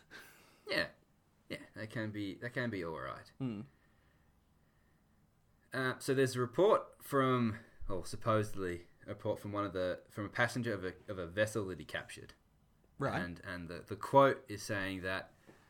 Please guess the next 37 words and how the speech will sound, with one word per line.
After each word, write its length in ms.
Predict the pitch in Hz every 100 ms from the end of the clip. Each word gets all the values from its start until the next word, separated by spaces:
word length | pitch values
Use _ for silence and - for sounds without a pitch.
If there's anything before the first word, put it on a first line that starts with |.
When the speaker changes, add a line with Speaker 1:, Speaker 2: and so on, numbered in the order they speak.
| _
Speaker 1:
"They 140 | 120
did 220 | 123 208 196
us 240 | 196 196
no 260 | 131 151 147
further 400 | - 135 131 123
injury 560 | 110 101 92 101 110
than 140 | 98 95
taking 400 | 131 139 123 104
most 260 | 135 139 117
of 80 |
our 160 | 117 117
hats 260 | 110 107 -
from 200 | 78 76
us. 200 | - - 240 -
Speaker 2:
<laughs> 200 | 330 -
Speaker 1:
Having 220 | 165 175
got 260 | 156 156 113
drunk 300 | 180 226 170
the 100 | 165
night 200 | 170 -
before, 480 | 117 127 104 98
as 200 | 101 98
they 120 | 90 85
told 300 | - 82 78
us, 160 | 107 - -
and 200 | - 90
tossed 340 | - 180 175 -
theirs 260 | 143 143
overboard." 640 | 131 127 110 107 73 73 -
<laughs> 60 | - - - 1077 1077 - 403 - 359 - 359 - -
So 80 | 320 127
they 200 | 165 143
got 200 | 156 -
sh-, 180 | - - - - - - - - - - - - - - - - - - - - - - - - - - - - - - -
that's, 500 | 117 104 101 - - -
that 120 | 107
was, 200 | 76 -